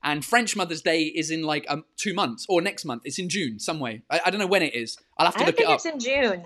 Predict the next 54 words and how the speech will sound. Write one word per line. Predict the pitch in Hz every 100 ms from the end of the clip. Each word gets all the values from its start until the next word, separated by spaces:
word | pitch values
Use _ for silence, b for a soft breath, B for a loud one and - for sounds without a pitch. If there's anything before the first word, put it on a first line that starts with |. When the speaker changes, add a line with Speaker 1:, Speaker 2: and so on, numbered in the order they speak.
| -
Speaker 2:
I | 226
think | 269
it's, | 294 277
like, | 220
two | - 247
weeks | 220 220 -
from | 175
now. | 151 139 226
I |
don't | 254 262
know | 240
when | 226
it | 202
is | 185 170
either. | 151 147 - _ _ _ _
You | - 226 285
Speaker 1:
Let |
Speaker 2:
have | 311
Speaker 1:
me, | 277
uh, |
Speaker 2:
some | 262
time. | 240 214 160 147 - _ _
You | 202
Speaker 1:
let, |
Speaker 2:
might | 226 240
Speaker 1:
let |
Speaker 2:
wanna | 214
Speaker 1:
me | 165
look. | 170 -
Yeah, | 165 170
we've | 180
got | 220 175
some | 170
time. | 160 143
Fren-, | 135 185
well, | 180 202 190 B B B
that's | 233 175
the |
Speaker 2:
Yeah. | -
Speaker 1:
thing, | 226 175 120 -
uh, | 156 156 151 147 _ _ _
because, | - 175 208 185 170 - _ -
uh, | 165 165 -
now | 190 240 214
it's, | - -
I've | 190
got | 202 208
added | 208 196 190
pressure | - 214 - 156
because | 147 151
it's | 156 -
the | 160
first | 196 180 165 180
year, | 175 160